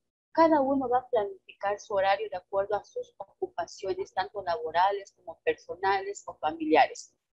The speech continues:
Y aquí viene algo importantísimo. Orden, trabajo y autoevaluación.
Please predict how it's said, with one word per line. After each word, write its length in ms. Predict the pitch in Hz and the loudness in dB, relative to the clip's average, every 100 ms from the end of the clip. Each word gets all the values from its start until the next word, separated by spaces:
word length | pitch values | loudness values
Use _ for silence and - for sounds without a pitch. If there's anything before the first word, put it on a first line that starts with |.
| _ _ | _ _
Y 80 | 233 | 2
aquí 260 | 220 302 302 | 4 4 4
viene 300 | 285 285 - | 4 -2 -2
algo 200 | 208 214 | -2 -2
importantísimo. 920 | 381 - 170 - 302 320 302 311 - _ _ _ _ _ _ _ _ _ | -4 -2 -2 -2 -2 -2 -2 -8 -16 _ _ _ _ _ _ _ _ _
Orden, 600 | 254 254 262 277 294 311 _ _ _ _ - | 8 8 8 2 2 -6 _ _ _ _ -2
trabajo 680 | 185 180 208 233 269 - _ _ _ _ _ | 2 4 4 4 0 -2 _ _ _ _ _
y 60 | 208 | -4
autoevaluación. 920 | 185 180 - 165 151 143 - - | -2 -4 -10 -12 -10 -12 -16 -20